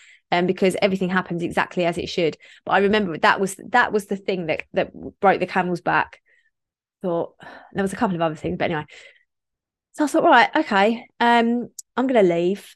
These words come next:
and found another job. And then when <laughs> I'd given my notice in, and then <laughs> the, um, the head teacher of the new job sort of did me over.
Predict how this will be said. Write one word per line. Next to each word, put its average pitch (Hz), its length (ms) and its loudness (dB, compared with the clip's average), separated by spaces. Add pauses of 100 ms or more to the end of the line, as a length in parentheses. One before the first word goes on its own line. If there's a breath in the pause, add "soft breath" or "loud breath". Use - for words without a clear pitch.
and 196 340 -2
found 285 200 -2
another 180 220 -4
job. 160 360 -2
And 196 180 -2
then 214 300 -2
when 302 380 -2 (140)
<laughs> - 120 -20
I'd 240 140 -4
given 339 220 0
my 277 100 0
notice 262 420 2
in, 185 220 -2
and 214 220 -4
then 240 400 0
<laughs> - 60 -20
the, 240 380 -6 (480 soft breath)
um, 202 680 -2 (640)
the 208 260 2
head 330 240 -2
teacher 254 380 -4
of 196 80 -6
the 208 80 -2
new 381 300 4
job 170 260 -2
sort 202 240 -4
of - 60 -18
did 196 200 2
me 196 160 -2
over. 180 520 -2